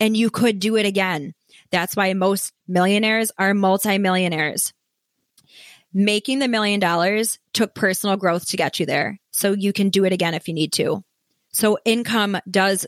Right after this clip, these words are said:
seldom exceed personal development. If you want to make a million dollars, you had better grow personally to the point where you are a million dollar person. You have to love what you become.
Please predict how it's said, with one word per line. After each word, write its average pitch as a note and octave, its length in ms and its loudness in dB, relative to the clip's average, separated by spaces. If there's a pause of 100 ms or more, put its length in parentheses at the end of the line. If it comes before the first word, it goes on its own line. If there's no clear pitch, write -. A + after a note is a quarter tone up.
seldom F#3+ 320 0
exceed F3+ 420 0
personal F3+ 360 -2
development. D#3+ 540 -2 (960)
If G#3 120 -4
you A3+ 80 4
want A#3 140 2
to C#4 60 -2
make D4+ 160 -4
a C4+ 40 -2
million A3+ 280 0
dollars, G3 480 0
you G3 100 -4
had F3+ 320 -4
better F#3+ 240 2
grow G#3+ 220 2
personally G#3+ 480 0
to G3+ 120 0
the F#3+ 80 2
point F#3+ 280 0
where F#3+ 80 2
you G#3 520 2 (220)
are G3 160 2
a F#3+ 80 0
million G3 480 2
dollar E3 460 0
person. D3+ 560 -4 (420)
You G3 120 2
have G3 280 -2
to C#4 140 -4
love G#3 280 -2
what G3+ 140 -2
you F#3+ 120 0
become. D#3+ 520 -4